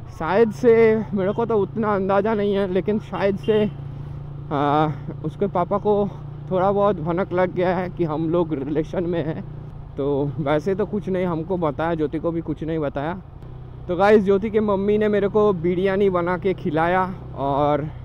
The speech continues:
मतलब ज्योति को भी खिलाया। बस ज्योति मेरा इंट्रोडक्शन उसके घर में दोस्त हिसाब से दिया, तो बहुत मज़ा आया। मैं तो थोड़ा नर्वस भी था, सुबह से बहुत ज़्यादा नर्वस था, लेकिन आज, अ, जाके मतलब, अ, वो नर्वसनेस कट गया है।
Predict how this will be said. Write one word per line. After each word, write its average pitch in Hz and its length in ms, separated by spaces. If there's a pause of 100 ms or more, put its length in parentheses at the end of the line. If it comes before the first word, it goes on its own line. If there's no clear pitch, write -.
(160)
मतलब 151 400
ज्योति 143 260
को 185 100
भी 180 120
खिलाया। 139 380 (960)
बस 139 260
ज्योति 165 320
मेरा 190 280
इंट्रोडक्शन 185 580
उसके 180 240
घर 160 240
में 170 220
दोस्त 170 300
हिसाब 170 300
से 185 160
दिया, 160 320 (920)
तो 156 100
बहुत 180 280
मज़ा 202 340
आया। 196 240 (280)
मैं 156 200
तो 202 120
थोड़ा 196 240
नर्वस 180 500
भी 196 140
था, 185 240 (500)
सुबह 175 200
से 190 140
बहुत 160 300
ज़्यादा 180 260
नर्वस 156 480
था, 156 80
लेकिन 156 360
आज, 160 420
अ, 127 360
जाके 135 520
मतलब, 151 380
अ, 131 280
वो 135 180
नर्वसनेस 151 760
कट 170 160
गया 151 200
है। 151 160